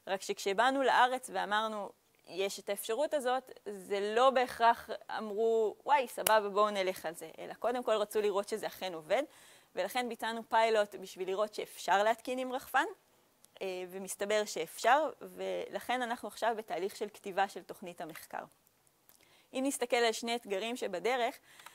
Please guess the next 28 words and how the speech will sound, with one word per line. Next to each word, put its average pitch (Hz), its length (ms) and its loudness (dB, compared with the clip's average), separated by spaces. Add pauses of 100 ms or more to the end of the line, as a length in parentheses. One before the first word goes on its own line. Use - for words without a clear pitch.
(540)
אז 202 180 -2
אחד, 302 260 6
כמו 285 140 -2
שאמרתי 247 460 0
קודם, 277 500 0
זה 196 160 -6
התקצוב 269 580 -6 (120)
של 196 360 -4 (880)
סימון 240 400 -2
קווי 208 240 -2
המתח 208 380 -2
הקיימים. 165 560 -6 (720)
אה, 190 340 0
זה 185 160 -10
אתגר 208 300 4
מאוד 208 260 -2
גדול 208 280 2
שצריך 202 440 -8
להתחיל 208 440 -4
ולהניע 185 420 -2
אותו 185 160 -10
כבר 175 260 0
עכשיו. - 340 -2 (720)
ואם 196 420 -2
אנחנו 294 240 2
מסתכלים 233 560 -2
רחוק 302 400 6
לעתיד, 277 480 -2